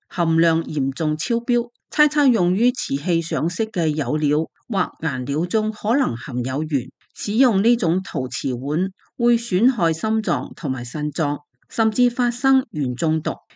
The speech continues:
另外，塑料湯匙同埋折疊餐具亦都唔合格，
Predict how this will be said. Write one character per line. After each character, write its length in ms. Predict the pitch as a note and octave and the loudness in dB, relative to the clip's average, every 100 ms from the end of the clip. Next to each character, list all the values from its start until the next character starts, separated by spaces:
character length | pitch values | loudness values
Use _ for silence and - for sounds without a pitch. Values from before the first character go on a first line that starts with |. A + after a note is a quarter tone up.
| _ | _
另 260 | - F3+ E3 | -2 0 2
外， 300 | D#3+ D#3 D3 _ _ | 2 0 -2 _ _
塑 220 | - B3 F#3+ | -4 -2 0
料 160 | G#3 | 0
湯 320 | B3+ - C4 | -2 0 2
匙 340 | C4+ - B2+ - _ _ | 2 2 -4 -4 _ _
同 180 | - D#3 | -4 -2
埋 180 | C#3+ C#3 | 0 -2
折 180 | - F#3 | -2 -4
疊 240 | F3+ D3 - | -2 -6 -6
餐 300 | - G#3 G3+ | -8 -6 -4
具 80 | D3+ C3+ | -4 -2
亦 100 | - | -4
都 180 | D#3+ B3 | -2 2
唔 120 | B3+ | 2
合 180 | A2+ - - | 0 -8 -4
格， 220 | D#3+ D#3 | -2 -2